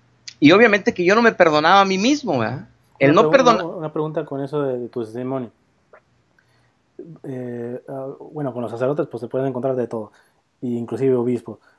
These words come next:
Speaker 2: pero que eucaristías y todo eso, ¿tú ibas con el propósito de que la eucaristía te solucionara tu problema?
Speaker 1: No, no, yo iba, yo iba a buscar consejo porque ni siquiera conocía a Dios, ni
Speaker 2: No, pero
Speaker 1: conocía de Dios, ni de la Biblia.
Speaker 2: Pero me refiero, es decir,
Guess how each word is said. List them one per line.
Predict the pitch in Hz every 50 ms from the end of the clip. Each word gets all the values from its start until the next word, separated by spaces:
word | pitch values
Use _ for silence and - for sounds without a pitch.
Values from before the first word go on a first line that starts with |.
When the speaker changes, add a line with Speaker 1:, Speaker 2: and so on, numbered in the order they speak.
| _ _
Speaker 2:
pero | - 143 131 123 127 123 -
que | - 135 123 123 120
eucaristías | 120 113 117 - 120 117 110 - - 156 135 135
y | 131
todo | 143 139 131
eso, | 120 120 113 - _ _ _ _ _ _ -
¿tú | - 147
ibas | 160 170 175 - -
con | - 160 143
el | 131 131
propósito | - 139 135 127 - 160 156 147 175 165 165 160
de | 147 135 131
que | - 127
la | 123 123 127 - - -
eucaristía | 131 127 123 120 - 123 123 120 117 - - 151 156 156 151 139 135 127 -
te | - 127
solucionara | 113 - 127 123 120 120 - 123 127 131 139 139 -
tu | 135 127
problema? | - 123 120 120 120 110 107
Speaker 1:
No, | 151 156 151 120 - - - -
no, | 135 139 147 143 151
yo | 160 170
iba, | 185 196 202 220 220 196 -
yo | 165 185 196
iba | 208 220
a | 226
buscar | 190 175 - - 196 196 -
consejo | - 214 202 175 - - 214 202 - 196
porque | 175 165 147 143 147
ni | 147 143
siquiera | - 135 123 165 180 185
conocía | - 175 151 135 123 139 170 175 175 160
a | 147
Dios, | 147 151 156 160 170 175
ni | 170 160
Speaker 2:
No, | 156 156
pero | 139
Speaker 1:
conocía | 139 135 143 151 160
de | 165 160 151
Dios, | 143 147 147 156 160
ni | 160 151
de | 143 135
la | 127 120
Biblia. | 131 156 185 196 180 143 110 -
Speaker 2:
Pero | 135 127
me | 127 123
refiero, | 123 120 117 135 135 139 139 139
es | 151 139
decir, | 120 117 139 131 135